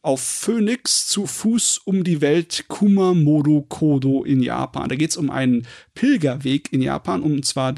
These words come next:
um einen älteren Pilgerweg, um der, der alte Zentrum von Japan, da um die Ki-Halbinsel rum von Osaka zum Ise-Schrein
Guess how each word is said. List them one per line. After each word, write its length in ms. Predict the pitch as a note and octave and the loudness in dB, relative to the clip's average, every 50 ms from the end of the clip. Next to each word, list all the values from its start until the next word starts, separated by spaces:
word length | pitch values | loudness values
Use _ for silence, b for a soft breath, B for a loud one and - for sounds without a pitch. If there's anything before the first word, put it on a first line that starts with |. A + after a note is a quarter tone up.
| - | -4
um 180 | - C#3+ C3 - | -2 -2 -2 -2
einen 500 | - C#3 C3+ B2+ B2+ B2+ C3 B2 A#2+ - - _ _ - | -2 -4 -2 -2 -2 -4 -4 -6 -10 -14 -20 _ _ 0
älteren 480 | - F#3 A3 - D#3+ B2 - B2 B2 B2 | 2 2 2 2 -4 -6 -6 -8 -8 -6
Pilgerweg, 560 | - C3+ C3 B2+ B2+ B2 A#2+ D3+ D#3 - - | -6 -6 -4 -4 -4 -4 -2 -4 -4 -4 -2
um 160 | D3 C#3 C3+ | 0 0 0
der, 200 | C3 C3 A#2+ - | 0 -2 -6 -6
der 260 | - - C#3+ - - | -8 -10 -10 -8 -6
alte 320 | - D#3+ G#3+ A3+ - D3 C3+ | -4 -4 -4 -4 -6 -6 -4
Zentrum 480 | - - C3 C3 D3 - - D3 C#3+ | -4 -4 -4 -4 -6 -6 -6 -6 -6
von 180 | - - C#3 C#3 | -4 -4 -4 -4
Japan, 440 | C#3 C#3+ D3 C#3+ - E3 - F#3 - B B B B B B | -2 -4 -4 -4 -4 -2 -4 -4 -4 B B B B B B
da 100 | - C#3 | -2 0
um 140 | C#3 C#3 C#3 | 2 2 2
die 120 | B2+ B2+ - | 2 0 -4
Ki-Halbinsel 880 | - - G3 G3+ G3+ F3 C3 - - - - - C#3+ C3 B2+ B2 C3 | -6 -2 0 0 0 0 0 -2 -4 -4 -2 0 0 0 2 2 0
rum 200 | B2 C#3 E3 F3+ | 0 0 -2 -2
von 180 | - - - - | -2 -2 -2 -2
Osaka 640 | - F3+ F#3 F3+ - - F#3+ F3 - - F#3+ F#3 b b b b | -2 0 -2 0 -2 -2 -4 -4 -6 -6 -8 -8 b b b b
zum 220 | - - - - | -10 -10 -10 -6
Ise-Schrein 800 | A3 G3+ F#3 F#3 - - - - - - - - - - - D#3+ | -2 0 2 2 2 0 -2 -2 -2 -2 -2 -4 -6 -8 -10 -12